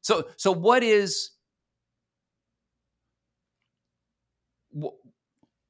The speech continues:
what is the plan to get this, uh, credentializing program, uh, spreading the word and getting the bishops on board? What's the plan?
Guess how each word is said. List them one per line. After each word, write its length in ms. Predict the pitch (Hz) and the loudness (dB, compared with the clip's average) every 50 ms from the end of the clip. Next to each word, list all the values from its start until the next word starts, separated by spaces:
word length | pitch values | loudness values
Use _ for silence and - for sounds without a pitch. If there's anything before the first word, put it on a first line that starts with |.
| _ _ _ _ _ _ _ _ _ _ _ _ _ _ _ | _ _ _ _ _ _ _ _ _ _ _ _ _ _ _
what 220 | - 135 170 185 190 | -4 -2 0 0 0
is 80 | - | -2
the 80 | - 143 | -4 -8
plan 520 | 117 - 143 127 110 95 82 78 82 82 - _ _ _ _ _ _ _ _ _ _ _ _ _ _ _ _ _ _ _ _ _ _ - | -8 -6 -4 -4 -4 -4 -6 -10 -14 -18 -20 _ _ _ _ _ _ _ _ _ _ _ _ _ _ _ _ _ _ _ _ _ _ -12
to 120 | - 139 120 | -8 -8 -8
get 500 | 110 90 123 131 131 131 - - - - _ _ - | -6 -4 -2 -2 -2 -2 -6 -14 -20 -20 _ _ -20
this, 640 | 110 92 113 113 113 107 - - - - - - _ _ _ _ _ _ _ _ _ _ _ _ _ _ _ _ _ _ _ _ _ _ - | -16 -10 -6 -6 -6 -6 -6 -10 -10 -12 -16 -20 _ _ _ _ _ _ _ _ _ _ _ _ _ _ _ _ _ _ _ _ _ _ -12
uh, 300 | 101 101 101 98 98 92 - - _ - | -10 -8 -8 -8 -8 -10 -12 -16 _ -14
credentializing 1300 | - - 131 107 95 123 127 131 131 - - 117 104 98 95 90 90 92 87 - 95 87 85 85 90 85 _ _ _ _ _ _ _ _ _ _ _ | -8 -8 -6 -6 -4 -2 -2 -2 -2 -4 -4 -8 -6 -4 -4 -4 -4 -4 -6 -10 -10 -12 -12 -14 -16 -18 _ _ _ _ _ _ _ _ _ _ _
program, 680 | - - 113 107 95 87 92 92 87 82 65 55 69 85 _ _ _ _ _ _ _ _ _ _ _ _ _ _ _ _ _ _ _ _ _ - | -10 -8 -6 -6 -6 -8 -10 -12 -12 -12 -14 -16 -18 -20 _ _ _ _ _ _ _ _ _ _ _ _ _ _ _ _ _ _ _ _ _ -10
uh, 120 | - 101 - | -10 -10 -10
spreading 420 | - - - - 147 147 151 156 147 | -10 -14 -8 -4 -2 -2 0 0 0
the 80 | 139 | 0
word 500 | 131 135 143 139 139 135 131 131 127 120 - _ _ _ _ _ _ _ _ _ _ - | -2 -2 -2 0 0 -2 -2 -4 -6 -12 -18 _ _ _ _ _ _ _ _ _ _ -6
and 240 | 117 117 120 110 95 | -2 0 0 0 0
getting 300 | 107 123 123 123 123 117 | 0 -2 0 0 0 0
the 60 | 110 | -2
bishops 420 | 92 82 110 98 - 120 92 - - | -2 -4 -8 -8 -8 -10 -12 -8 -8
on 220 | 104 98 95 90 | -6 -6 -6 -8
board? 300 | 82 95 90 82 80 - | -8 -8 -8 -8 -8 -8
What's 180 | 110 127 127 - | -8 -10 -10 -10
the 100 | - 101 | -16 -14
plan? 320 | - 113 87 78 73 80 | -12 -10 -10 -10 -12 -14